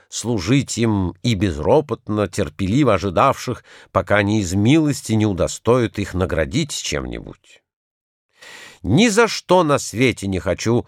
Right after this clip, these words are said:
нарушить этого древнего обыкновения. Если для тебя достаточно одной надежды, то поедем вместе. Если же, Санчо, ты этим недоволен, то возвратись домой.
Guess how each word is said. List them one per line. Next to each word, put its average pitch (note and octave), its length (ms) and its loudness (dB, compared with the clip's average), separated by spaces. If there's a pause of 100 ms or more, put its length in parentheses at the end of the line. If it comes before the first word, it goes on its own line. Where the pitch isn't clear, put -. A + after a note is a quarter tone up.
(160)
нарушить F2+ 600 0
этого F2 380 0 (120)
древнего D#2 640 0
обыкновения. C#2 760 -6 (680)
Если E3+ 500 0
для E3+ 200 -2
тебя E3 380 2
достаточно A#2 880 0
одной G2 300 0
надежды, E2 840 0 (440)
то C2 120 -4
поедем D#2+ 440 -2
вместе. C2+ 680 -8 (800)
Если G#3 380 2
же, F#3 160 0
Санчо, D#3+ 480 2
ты D3+ 200 2
этим C#3 260 0
недоволен, F#3+ 640 2
то F#3+ 160 -2
возвратись D3 600 -2
домой. C#2 580 -4